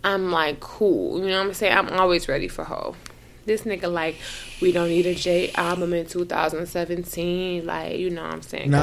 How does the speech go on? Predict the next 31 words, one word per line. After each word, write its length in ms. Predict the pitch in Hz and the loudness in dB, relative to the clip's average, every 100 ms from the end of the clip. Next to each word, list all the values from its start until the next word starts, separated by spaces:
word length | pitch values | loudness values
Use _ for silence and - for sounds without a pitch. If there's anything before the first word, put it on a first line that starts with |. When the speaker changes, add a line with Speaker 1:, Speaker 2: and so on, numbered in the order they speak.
| 160 | 4
Speaker 2:
I 40 | |
Speaker 1:
'Cause 80 | 190 | 4
Speaker 2:
didn't 300 | 220 220 151 | 6 8 8
go 260 | 135 131 117 | 8 6 4
all, 420 | 104 135 135 135 | 6 10 10 8
I 160 | - 151 | 6 4
didn't 420 | 165 190 156 131 | 4 4 4 4
go, 340 | 123 120 117 101 - - - - - - - | 4 4 2 -2 -6 -12 -18 -20 -20 -12 0
I 100 | 131 | 4
didn't 280 | 147 175 127 | 8 10 10
go 180 | 117 | 10
that 320 | 110 107 98 98 | 10 6 4 0
left. 420 | - - - - - - | -4 -6 -12 -16 -20 -2
I 80 | 113 | 2
didn't 200 | 120 120 | 4 2
say, 160 | 104 101 | 2 2
"Oh, 220 | 95 110 | 4 4
we 160 | 104 120 | 6 6
Speaker 1:
Yeah. 40 | |
Speaker 2:
don't 260 | 113 113 107 | 8 6 8
need," 160 | 120 123 | 10 10
Speaker 1:
I 100 | 202 | 10
mean, 200 | 185 180 | 10 10
Speaker 2:
no, 200 | 214 180 | 10 10
Speaker 1:
you 20 | 120 | 10
ins-, 120 | 131 | 8
Speaker 2:
you, 120 | 190 | 8
Speaker 1:
you 240 | 160 190 180 | 6 6 4
insinuated 920 | 160 170 - 175 160 165 - - - | 4 -4 -4 -2 -4 -6 -6 -2 4
Speaker 2:
you 180 | 175 | 6
Speaker 1:
such 60 | 180 | 8